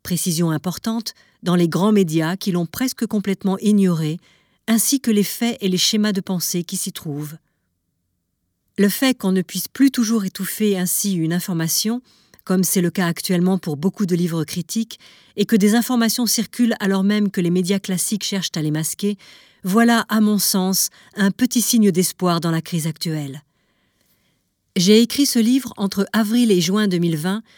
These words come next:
au début de la crise du coronavirus donc. On pourrait du coup penser qu'il est déjà en grande partie dépassé.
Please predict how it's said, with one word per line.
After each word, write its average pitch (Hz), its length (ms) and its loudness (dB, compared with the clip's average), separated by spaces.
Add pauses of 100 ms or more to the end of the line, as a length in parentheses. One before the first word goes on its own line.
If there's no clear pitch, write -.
(260)
au 190 100 4
début 214 280 6
de 220 80 6
la 202 100 4
crise 220 300 -2
du 196 80 -2
coronavirus 180 840 -2
donc. 143 420 -10 (580)
On 220 100 2
pourrait 269 320 4
du 226 160 0
coup 302 220 2
penser 233 360 -2
qu'il 208 160 -4
est 196 80 2
déjà 220 300 0
en 202 60 0
grande 180 240 -2
partie 180 320 -4
dépassé. 160 580 -6